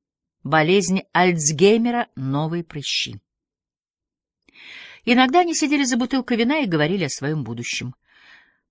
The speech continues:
Но им было сложно планировать его, как планируют обычные люди. Колет казалось, что Эл, возможно, утаивает информацию, информацию об их будущем,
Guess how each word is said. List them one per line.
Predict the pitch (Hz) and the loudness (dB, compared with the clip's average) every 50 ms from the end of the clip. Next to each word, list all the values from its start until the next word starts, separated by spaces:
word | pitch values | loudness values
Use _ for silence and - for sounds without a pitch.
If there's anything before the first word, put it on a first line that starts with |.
| _ - | _ -2
Но | 180 202 220 | 2 4 6
им | 233 240 247 240 | 6 6 6 4
было | 254 247 254 | 4 4 2
сложно | 247 - 247 247 240 220 240 226 | 0 2 0 0 2 2 0 0
планировать | - 240 240 233 220 202 170 147 131 131 - - | 2 0 2 2 2 2 0 0 -2 -4 -4 -6
его, | 135 123 127 123 | -4 -4 -4 -4
как | - 147 135 - - | -4 -4 -6 -6 -4
планируют | - 147 151 147 143 139 151 147 - | -4 -2 -2 0 0 0 -2 -2 -2
обычные | 165 165 160 196 - - - 117 113 107 | -2 -2 -2 -2 -4 -4 -6 -6 -6 -8
люди. | 98 107 104 95 104 110 - _ _ _ _ _ _ _ _ _ _ _ | -8 -10 -10 -12 -12 -14 -14 _ _ _ _ _ _ _ _ _ _ _
Колет | - 208 208 214 220 254 262 - | 4 6 6 6 6 4 2 0
казалось, | - 202 190 175 202 226 233 214 202 | 0 0 0 2 2 2 2 2 0
что | - - - 196 | -2 -2 0 0
Эл, | 185 - 208 208 208 | 0 0 0 0 0
возможно, | 190 190 185 175 180 190 196 175 185 190 - - | 2 0 0 2 0 0 0 0 -2 -4 -2 -4
утаивает | 190 180 - 202 185 185 185 175 185 185 - - | -6 -4 -2 -2 0 0 0 0 0 -2 0 -2
информацию, | 190 185 - 190 185 185 190 196 196 190 - - - 233 247 262 - _ _ _ _ _ _ _ _ _ _ _ _ _ | -4 -4 0 -2 0 0 0 -2 -2 -4 -6 -6 -6 -4 -4 -6 -8 _ _ _ _ _ _ _ _ _ _ _ _ _
информацию | 202 202 185 - 190 185 185 185 185 185 - - - 226 214 - - | -2 -2 0 2 0 2 2 2 0 0 -2 -2 0 0 0 0 0
об | 202 202 196 | -2 0 0
их | 220 214 | 0 0
будущем, | 202 220 247 196 165 151 - - 143 139 - | 0 -2 -2 -2 -2 -2 -2 -4 -4 -4 -6